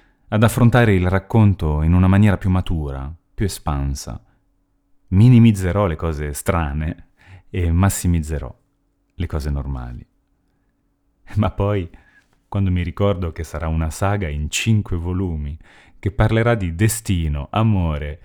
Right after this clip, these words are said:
e tempo, <laughs> mi dico che forse, forse, non riuscirò mai davvero ad essere semplice.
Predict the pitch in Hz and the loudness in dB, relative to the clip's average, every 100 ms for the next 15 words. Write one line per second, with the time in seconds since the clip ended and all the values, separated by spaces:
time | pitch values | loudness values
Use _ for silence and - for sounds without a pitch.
0 | - 101 - - 98 98 92 113 113 - | -10 -10 -8 -2 0 2 0 2 2 0
1 | - - - - - - 160 151 113 - | -4 -8 -8 -6 -10 -8 -4 -2 -2 0
2 | 117 117 123 107 101 90 104 95 - - | 2 4 2 2 0 2 2 0 -2 -6
3 | 82 - _ _ _ - - 87 78 73 | -6 -8 _ _ _ -8 -6 -4 -4 -6
4 | - 78 69 - - - - - - _ | -10 -10 -12 -14 -20 -20 -20 -20 -20 _
5 | _ - 104 95 92 - 87 80 80 73 | _ -2 2 2 0 -2 -2 -2 -2 -2
6 | 73 73 67 71 69 69 65 65 _ - | -6 -8 -10 -10 -8 -8 -10 -16 _ -6
7 | 80 76 78 76 - 71 69 76 71 76 | -4 -4 -6 -8 -8 -8 -8 -10 -12 -12
8 | 71 | -14